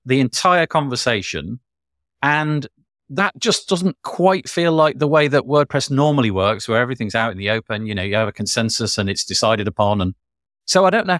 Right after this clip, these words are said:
quite what this happened, but I'm, I'm interested in what your intuitions were.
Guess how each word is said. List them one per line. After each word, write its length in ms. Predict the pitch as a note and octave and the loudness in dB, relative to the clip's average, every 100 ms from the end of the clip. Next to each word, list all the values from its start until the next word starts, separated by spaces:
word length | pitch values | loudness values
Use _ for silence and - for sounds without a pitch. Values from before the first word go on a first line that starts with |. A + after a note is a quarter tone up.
| - | -4
quite 240 | - E3 D3+ | 2 2 2
what 180 | D#3 D3+ | -2 -2
this 160 | C#3+ | -2
happened, 360 | D#3 B2+ F#2+ F#2 | -2 -2 -4 0
but 180 | A#2+ - | -2 0
I'm, 140 | C3 C#3 | -2 0
I'm 140 | C#3+ E3 | 0 0
interested 440 | F3 F#3 - E3 | 2 0 2 0
in 100 | D#3+ | 2
what 160 | D3 A#2 | 2 2
your 240 | C#3 C3+ | 2 4
intuitions 720 | A2 - G2+ G2 F#2+ F2+ - | 2 0 -4 -4 -6 -6 -2
were. 260 | F#2 G2 | 2 2